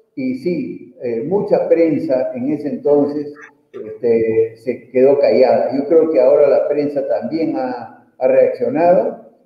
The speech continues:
y no, las condiciones no están dadas como para que se atropelle la voluntad popular, como estoy seguro ocurrió con el triunfo de Castillo, ¿no?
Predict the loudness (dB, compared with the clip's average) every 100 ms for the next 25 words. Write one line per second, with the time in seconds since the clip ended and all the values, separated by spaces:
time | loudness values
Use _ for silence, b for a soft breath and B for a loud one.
0 | _ -14 -8 -2 0 0 -4 -8 -8 -4
1 | -4 -4 -2 -2 0 -2 2 2 2 0
2 | 0 0 2 2 4 2 0 -4 -4 -2
3 | 0 0 -2 -10 -6 -6 -2 -2 0 0
4 | 2 0 -2 -4 -12 -4 0 0 -2 -4
5 | -2 -2 -6 0 2 2 0 -2 -2 -4
6 | -6 -8 -4 -2 -4 -4 -2 0 0 -4
7 | -12 -2 0 0 -4 -16 -18 -16 -10 -8
8 | -8 -12 _ -4 -4 -4 -6 -6 -12 -16
9 | -20 -20 -20 _